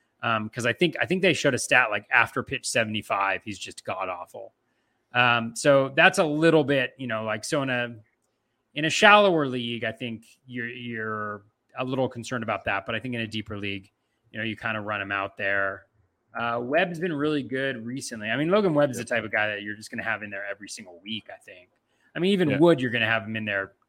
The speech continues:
Speaker 1: eighty percent of the time, probably. Yeah, so Webb, I mean, Webb's,
Speaker 2: He's
Speaker 1: Webb's
Speaker 2: striking guys
Speaker 1: good.
Speaker 2: out finally, which is great to
Speaker 1: Yeah,
Speaker 2: see.
Speaker 1: let's check out the more recent one, 'cause I know,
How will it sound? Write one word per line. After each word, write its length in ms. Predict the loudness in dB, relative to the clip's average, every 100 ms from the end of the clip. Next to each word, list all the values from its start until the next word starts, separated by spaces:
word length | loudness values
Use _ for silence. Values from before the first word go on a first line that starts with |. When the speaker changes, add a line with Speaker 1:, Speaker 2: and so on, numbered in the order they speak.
| _ -20 -20 _
Speaker 1:
eighty 180 | -4 -4
percent 360 | -8 -10 -10 -10
of 60 |
the 80 | -14
time, 420 | -14 -8 -6 -6
probably. 640 | -10 -10 -10 -8 -4 -4 -8 _ _ _ _ _ 0
Yeah, 200 | 4 4
so 600 | 6 8 8 6 2 -4
Webb, 720 | -4 4 8 8 6 2 -12 -14
I 60 | -10
mean, 380 | -8 -8 -6
Webb's, 520 | -2 -2 -4 -10 -12 -16
Speaker 2:
He's 0 | _ _ 4
Speaker 1:
Webb's 180 | 4
Speaker 2:
striking 300 | 6 4 6 6
guys 180 | 6
Speaker 1:
good. 60 | 4
Speaker 2:
out 160 | 0 -2
finally, 440 | -6 -4 -8 -10 -12
which 180 | -16 -14
is 80 | -12
great 240 | -8 -6
to 60 | -2
Speaker 1:
Yeah, 260 | 2 4
Speaker 2:
see. 60 | 2
Speaker 1:
let's 260 | -4 -12 -8
check 300 | -4 -2 0
out 180 | 0
the 100 | 0
more 380 | -2 -2 -2 -2
recent 380 | -4 -6 -6 -10
one, 260 | -10 -12 -10
'cause 160 | -8
I 80 | -6
know, 720 | -2 2 4 4 2 -4 -10